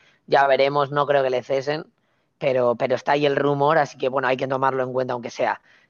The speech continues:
Luego tenemos que decir que Ja Morant está lesionado, para mi pena. Eh, parece una lesión grave, realmente no sé el alcance de, de esta lesión, pero, pero la verdad que a mí me rompe el corazón porque ya sabéis que, que es mi jugador favorito actualmente en la N B A sin contar a LeBron James, porque eso es trampa.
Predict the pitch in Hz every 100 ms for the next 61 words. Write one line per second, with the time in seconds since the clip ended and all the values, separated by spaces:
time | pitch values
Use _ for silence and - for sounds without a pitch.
0 | - 143 143 143 143 139 139 143 131 139
1 | 131 135 156 156 151 151 143 139 139 139
2 | 135 139 139 151 143 139 135 135 120 147
3 | 143 160 175 _ _ _ - 143 139 135
4 | - - 156 208 196 175 156 180 156 156
5 | 156 170 175 139 135 139 151 147 143 135
6 | 143 139 135 127 123 143 139 139 131 127
7 | 131 135 131 147 135 - - 147 170 -
8 | _ _ _ _ - 160 151 143 131 143
9 | 135 123 117 110 110 113 113 117 120 127
10 | 135 135 131 131 135 127 139 123 135 131
11 | 127 123 123 - 127 120 117 - 135 131
12 | 139 139 139 135 135 139 139 135 131 120
13 | 139 139 127 135 135 135 127 - 135 131
14 | 131 131 135 131 131 131 127 120 - 123
15 | 123 127 127 139 131 135 165